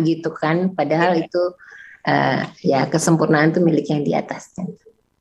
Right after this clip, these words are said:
Speaker 2: Betul. Ibu Handayani, thank you so much untuk waktunya. Senang sekali bisa ngobrol-ngobrol sama Ibu.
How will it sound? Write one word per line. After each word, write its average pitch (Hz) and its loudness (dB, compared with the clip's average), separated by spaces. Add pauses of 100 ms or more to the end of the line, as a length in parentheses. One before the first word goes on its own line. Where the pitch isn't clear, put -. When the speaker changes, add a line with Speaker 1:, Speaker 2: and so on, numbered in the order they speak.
(140)
Speaker 2:
Betul. 160 -14 (240)
Ibu 269 4
Handayani, 262 6
thank 262 2
you 277 -2
so 277 4
much 269 2
untuk 247 -2
waktunya. 233 0
Senang 226 -4
sekali 233 -2
bisa 226 -4
ngobrol-ngobrol 208 0
sama 202 -2
Ibu. 196 4